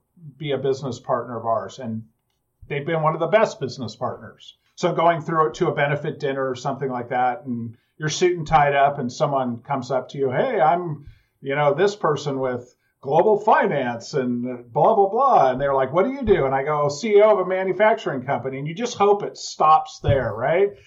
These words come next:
And then, <laughs> the, "What do you manufacture?" And we, "Oh, we manufacture silicone parts." Oh. And then you hope it stops there. And then the, the next dig in, "Well, what kind of silicone parts?" And then you say, "Dildos and vibrators."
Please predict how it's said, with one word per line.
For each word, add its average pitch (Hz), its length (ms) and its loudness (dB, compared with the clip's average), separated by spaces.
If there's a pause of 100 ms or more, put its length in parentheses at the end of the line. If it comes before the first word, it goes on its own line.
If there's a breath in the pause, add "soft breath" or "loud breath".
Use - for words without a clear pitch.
(180 loud breath)
And 170 160 2
then, 202 580 4
<laughs> - 80 -20
the, 190 120 0
"What 170 420 0
do 175 60 4
you 185 80 6
manufacture?" 208 920 2
And 123 100 -4
we, 160 100 -6 (220)
"Oh, 165 240 6
we 165 100 -2
manufacture 160 840 0
silicone 147 580 -2
parts." 135 600 -2 (460)
Oh. - 340 0 (540)
And 156 120 -2
then 202 220 6
you 202 120 4
hope 240 220 8
it 233 100 0
stops 233 380 4
there. 247 340 6
And 151 100 -4
then 175 160 0
the, 180 280 4 (180 loud breath)
the 185 80 4
next 196 400 4
dig 208 200 6
in, 180 240 0
"Well, 143 280 0
what 127 300 -4
kind 175 240 2
of 196 80 -2
silicone 220 500 0
parts?" 220 420 -2
And 135 160 -4
then 143 140 -2
you 151 120 -6
say, 147 380 -2 (180)
"Dildos 151 360 0
and 151 100 -8
vibrators." 135 760 2